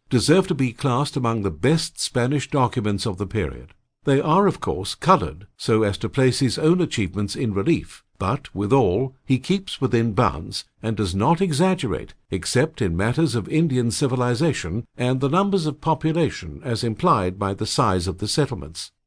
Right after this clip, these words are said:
Even there he uses comparatives only, judging from outward appearances and from impressions.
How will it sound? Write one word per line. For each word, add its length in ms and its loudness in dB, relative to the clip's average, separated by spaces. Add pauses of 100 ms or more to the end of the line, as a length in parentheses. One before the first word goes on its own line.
Even 280 2
there 300 2
he 120 2
uses 480 2
comparatives 760 2
only, 540 -2
judging 460 0
from 260 -2
outward 380 0
appearances 720 0
and 300 -2
from 200 0
impressions. 760 -4